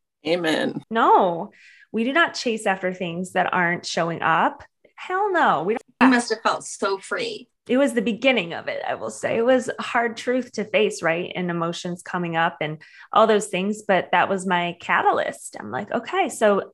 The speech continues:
Speaker 2: once I did have a really huge breakthrough with that. And then, of course, had to take a look at all my relationships with men, even in my family, and see where I was outsourcing my love or looking for it outside of me or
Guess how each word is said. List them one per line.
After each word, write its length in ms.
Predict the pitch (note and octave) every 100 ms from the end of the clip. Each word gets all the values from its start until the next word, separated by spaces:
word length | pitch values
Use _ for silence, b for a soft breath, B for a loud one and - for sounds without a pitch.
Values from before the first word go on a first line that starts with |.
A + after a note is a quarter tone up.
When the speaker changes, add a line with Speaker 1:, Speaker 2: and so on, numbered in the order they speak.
| _
Speaker 2:
once 400 | F#3 A3 B3 - -
I 120 | G#3
did 160 | G3+ A3
have 240 | A3+ G3+
a 220 | G3 E3+ - _
really 260 | - C4+ C4+
huge 300 | C4+ B3+ -
breakthrough 480 | A3+ - - F3+ E3
with 220 | F3+ F3+
that. 360 | D#3 F3 C4 - b b b -
And 80 | A3
then, 80 | A3+
of 120 | G#3+
course, 200 | A3 G#3+
had 120 | G3+
to 60 | G3+
take 220 | A3 G#3
a 40 |
look 180 | G3 F#3+
at 80 | F#3
all 140 | F#3
my 120 | F#3
relationships 600 | F3+ E3+ F3 F#3 F3+ F3
with 140 | F3 F3+
men, 420 | E3+ E3 G3 C#4 - _ _ _ _ _ - -
even 220 | A3 G#3+
in 120 | G#3 G3
my 140 | F#3
family, 480 | F#3 F3+ F3+ A3+ A#3+
and 120 | F#3+
see 160 | F#3+ F#3+
where 140 | F3+
I 140 | E3 F3
was 200 | F3+ F3+ F3
outsourcing 560 | F3+ - F3 F3+ E3+
my 180 | E3+ D#3+
love 420 | D#3+ D#3+ E3 G3+
or 220 | F#3+ D#3 D#3
looking 320 | E3+ - E3
for 200 | - E3
it 60 |
outside 380 | E3 - - D#3+
of 60 | E3
me 220 | F3+ A3
or 400 | - E3+ E3